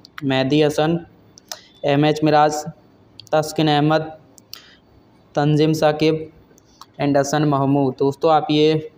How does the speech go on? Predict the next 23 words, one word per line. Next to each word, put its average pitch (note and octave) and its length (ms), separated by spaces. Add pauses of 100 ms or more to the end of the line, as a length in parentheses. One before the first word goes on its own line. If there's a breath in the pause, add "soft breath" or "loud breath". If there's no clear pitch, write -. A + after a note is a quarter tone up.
(240)
playing C#3+ 160
eleven D3 300
देख D3 140
सकते D3+ 280
हो, D3+ 60
जो D3+ 100
कि D3+ 100
बांग्लादेश D3 420
की D3+ 140
playing C#3+ 260
eleven D3 280
है। E3+ 80 (680 loud breath)
बात C3 160
करता E3 200
हूँ F3+ 80
friends F#3 220
श्रीलंका E3 360
की F3 120
playing D#3+ 260
eleven E3 280
की। F3+ 160 (340)
प्रथम D#3+ 240
निशंका, D#3+ 500